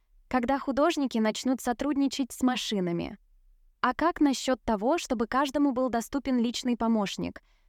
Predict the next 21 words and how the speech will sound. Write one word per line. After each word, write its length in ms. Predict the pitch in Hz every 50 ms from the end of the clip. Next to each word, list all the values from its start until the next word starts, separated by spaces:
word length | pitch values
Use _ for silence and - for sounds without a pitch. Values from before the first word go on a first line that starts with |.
| _ _
как 220 | - - 196 - 220
в 60 | -
фильмах 520 | - - - 262 254 208 190 180 - -
про 160 | - 226 220
будущее? 640 | 202 196 196 175 175 170 - - 190 - - - 202 - _ _ _ _ _ _ - _ _
Такой, 320 | - 247 - - 311 381
который 380 | - - 294 - 262 262 262 240
знает, 360 | 202 233 233 247 262 294 262
что 220 | - - - 240
ты 120 | 220 - 233
любишь 320 | 226 233 196 233 208 -
на 120 | 226 214 208
завтрак, 480 | - 185 170 - - - 165 - - - _ _ _ _ _ _ _
напоминает 580 | 226 240 - 254 254 247 254 262 285 302 294
о 80 | 277 240
важных 360 | 214 233 240 214 233 220 -
встречах 680 | - - - - 202 185 175 - - 180 - - - - _
и 80 | 233 233
даже 340 | 196 233 233 262 240 269
чувствует 640 | 233 - - - 254 240 - - 196 202 208 196 -
настроение. 800 | 202 202 - - - 202 190 180 170 170 - - - - -